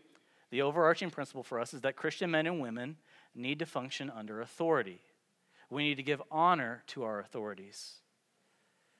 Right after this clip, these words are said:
And I do want to note this, 'cause I know this, again, can be interpreted a lot of ways in our modern day and age, and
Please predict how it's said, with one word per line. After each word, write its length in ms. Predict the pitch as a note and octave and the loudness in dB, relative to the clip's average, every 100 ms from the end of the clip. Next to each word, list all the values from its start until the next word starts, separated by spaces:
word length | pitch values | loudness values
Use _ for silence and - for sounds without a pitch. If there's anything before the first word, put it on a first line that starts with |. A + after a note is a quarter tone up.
| _ _ _ _ - | _ _ _ _ 0
And 100 | C3+ | 2
I 60 | |
do 120 | C#3+ G#3 | 4 4
want 180 | A3 | 4
to 40 | G#3 | 6
note 220 | E3+ D#3 | 4 4
this, 400 | D3 A#2+ - - | 4 2 0 -8
'cause 120 | C3+ | -2
I 80 | C3 | 0
know 120 | D3 | 2
this, 220 | D#3+ D#3+ D3 | 2 0 -2
again, 240 | C#3+ C#3 | -2 -2
can 320 | C3+ B2+ C3 - | -2 -6 -8 -6
be 80 | C3+ | -4
interpreted 400 | B2+ D3 D#3 C3+ | -2 -2 0 2
a 40 | |
lot 180 | A2+ C3+ | 6 6
of 60 | C#3+ | 6
ways 280 | C3+ C#3+ | 4 2
in 80 | C#3 | 4
our 180 | B2+ D3 - - - - | 2 2 -4 -20 -20 -4
modern 300 | A#2+ B2 C#3+ | 0 2 4
day 160 | C#3 D3+ | 4 4
and 100 | C#3+ | 2
age, 220 | B2+ C3 | -2 -4
and 180 | A#2+ | -8